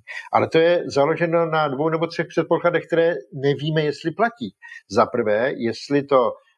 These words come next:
eh, absolvování té infekce vám, nám dá imunitu. Nevíme, jestli je to pravda a máme některá, eh, pozorování, zatím jen omezená, která naznačují, že to tak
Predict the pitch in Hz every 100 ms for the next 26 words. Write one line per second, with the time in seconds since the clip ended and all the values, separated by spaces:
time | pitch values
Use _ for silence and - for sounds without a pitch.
0 | - 113 113 113 113 - 139 139 135 123
1 | 110 104 120 - 127 123 120 123 123 123
2 | 101 95 90 - 113 104 101 117 117 107
3 | 110 117 117 - - 98 123 - 101 -
4 | - - - 95 104 110 107 101 _ _
5 | 139 113 101 - 113 110 98 - - 98
6 | - 101 98 110 113 120 123 123 123 110
7 | 98 - 113 104 101 98 - 90 104 123
8 | 123 131 - - - - 110 110 104 -
9 | - 110 110 113